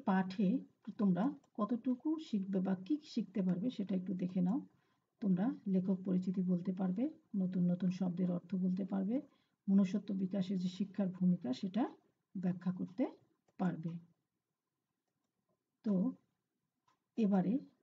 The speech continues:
আমরা একটু লেখক পরিচিতি দেখে নেব। মোতাহার হোসেন চৌধুরীর জন্ম উনিশশো তিন খ্রিস্টাব্দে কুমিল্লায়।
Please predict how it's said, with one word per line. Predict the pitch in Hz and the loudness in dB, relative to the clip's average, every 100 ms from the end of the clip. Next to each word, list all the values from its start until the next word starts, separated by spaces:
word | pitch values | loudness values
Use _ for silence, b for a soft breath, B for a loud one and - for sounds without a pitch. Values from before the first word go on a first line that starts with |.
| _ _ _ _ _ _ _ _ _ _ _ _ _ 233 | _ _ _ _ _ _ _ _ _ _ _ _ _ 0
আমরা | 202 185 | 4 6
একটু | 185 190 202 320 - _ _ _ _ _ _ _ - | 4 0 -2 -2 -8 _ _ _ _ _ _ _ -2
লেখক | 196 185 254 - | -2 0 -2 0
পরিচিতি | 196 185 180 214 302 - _ - 208 | -2 -2 -4 -2 -2 -6 _ -10 -2
দেখে | 190 - 170 | 0 0 -2
নেব। | 165 175 - - _ _ _ _ _ _ - _ _ _ _ _ _ _ _ _ _ 247 | -4 -8 -14 -18 _ _ _ _ _ _ -20 _ _ _ _ _ _ _ _ _ _ 0
মোতাহার | 226 254 269 | 4 6 6
হোসেন | 269 269 | 6 2
চৌধুরীর | 269 262 262 254 | 4 2 2 0
জন্ম | - 190 180 262 | 2 2 4 4
উনিশশো | 247 185 - 190 | 4 2 -2 -4
তিন | 196 180 | -2 -2
খ্রিস্টাব্দে | - - 185 185 | -4 -6 -4 -2
কুমিল্লায়। | 180 196 185 180 180 277 | -2 2 4 4 2 -2